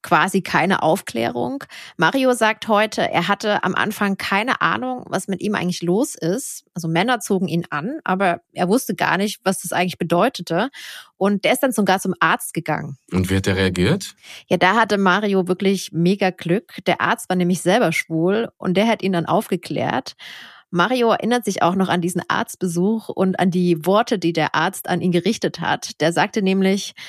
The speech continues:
Speaker 1: „Junge, du bist völlig in Ordnung, pass einfach ein bisschen auf, wenn du dich offenbarst, damit dich keiner zusammenschlägt.“
Speaker 2: Ja, und das ist leider was, was queeren Menschen bis heute passiert.
Speaker 1: Mhm.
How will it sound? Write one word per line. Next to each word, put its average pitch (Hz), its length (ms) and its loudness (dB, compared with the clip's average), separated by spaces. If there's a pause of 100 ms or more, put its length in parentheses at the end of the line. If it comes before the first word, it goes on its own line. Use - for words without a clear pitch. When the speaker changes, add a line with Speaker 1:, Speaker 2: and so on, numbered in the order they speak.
(140)
Speaker 1:
„Junge, 269 520 2
du - 140 0
bist 170 180 -2
völlig 220 300 2
in 247 100 0
Ordnung, 196 600 0 (120)
pass - 280 -4
einfach 226 340 0
ein 208 100 0
bisschen 190 280 -2
auf, 160 400 2
wenn 180 100 0
du 165 80 0
dich 175 160 -2
offenbarst, 165 680 0
damit 165 200 -2
dich 156 120 -6
keiner 170 300 0
zusammenschlägt.“ 160 800 -6 (340)
Speaker 2:
Ja, 82 200 0
und 82 180 -2
das 95 160 2
ist 95 120 -4
leider 104 240 4
was, 98 180 0
was 98 160 -2
queeren 98 200 2
Menschen 92 400 2
bis 117 300 0
heute 87 240 0
passiert. - 600 -8 (260)
Speaker 1:
Mhm. 160 420 -4